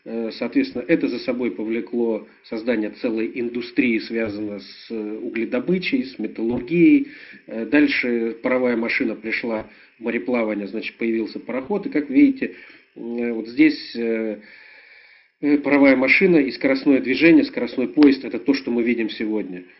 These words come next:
Дальше автомобиль Бенца, это та телега, которую, ну, на которую Бенц поставил однотактовый двигатель внутреннего сгорания. И, соответственно, началась эра автомобилей.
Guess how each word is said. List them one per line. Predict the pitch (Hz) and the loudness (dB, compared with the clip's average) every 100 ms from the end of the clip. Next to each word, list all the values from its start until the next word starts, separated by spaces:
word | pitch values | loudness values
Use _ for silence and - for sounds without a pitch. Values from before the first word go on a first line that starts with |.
| - | -4
Дальше | 147 180 - | 0 2 2
автомобиль | 131 135 135 127 117 | 2 4 4 4 2
Бенца, | - 175 180 156 | 4 4 4 2
это | 117 113 | -4 -4
та | 120 | -4
телега, | - 123 156 131 | -2 2 2 2
которую, | 131 - 117 113 110 | -4 -6 -4 -2 -2
ну, | 107 107 110 | -4 -6 -6
на | |
которую | 113 - 120 110 101 | -6 -6 -4 -4 -4
Бенц | 110 113 - - - 101 - | -2 -4 -6 -14 -12 -10 -8
поставил | 107 - 110 107 104 107 | -8 -6 -4 -4 -6 -8
однотактовый | 110 110 107 107 - 107 | -8 -6 -6 -8 -6 -6
двигатель | 110 165 170 165 147 | -4 -2 -2 0 2
внутреннего | 139 131 147 135 123 117 113 | 4 4 2 2 -2 -4 -6
сгорания. | 113 120 120 113 107 - - _ | -4 0 0 -2 -4 -10 -20 _
И, | - | -10
соответственно, | - 120 156 165 - 131 123 117 - | -6 2 4 4 2 -2 -2 -4 -6
началась | 117 107 131 131 - 139 | -6 -4 -2 -2 -2 -4
эра | 117 107 | -4 -4
автомобилей. | - 110 120 170 170 165 | -8 -6 -2 2 2 2